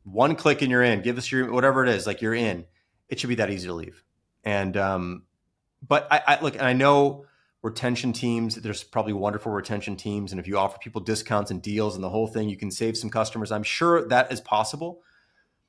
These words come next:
I've never been interested in maximization of anything.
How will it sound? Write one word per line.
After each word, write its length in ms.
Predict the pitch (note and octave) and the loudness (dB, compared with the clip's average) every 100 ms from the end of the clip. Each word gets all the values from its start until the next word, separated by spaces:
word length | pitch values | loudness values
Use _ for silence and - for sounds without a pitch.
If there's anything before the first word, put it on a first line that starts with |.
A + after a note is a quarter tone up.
| _ _ _ _ _ _ _ A#2 | _ _ _ _ _ _ _ 2
I've 180 | C3+ | 4
never 180 | D#3+ D3+ | 4 2
been 220 | A#2 C3+ | 2 2
interested 300 | C3 - C3+ | 2 0 -2
in 60 | A2 | 4
maximization 720 | G#2 G#2 A#2+ G2+ G#2 G2+ A#2 | 4 4 0 -2 -2 -2 -4
of 100 | F#2 | -4
anything. 400 | F#2+ A2 C3+ | -4 -6 -6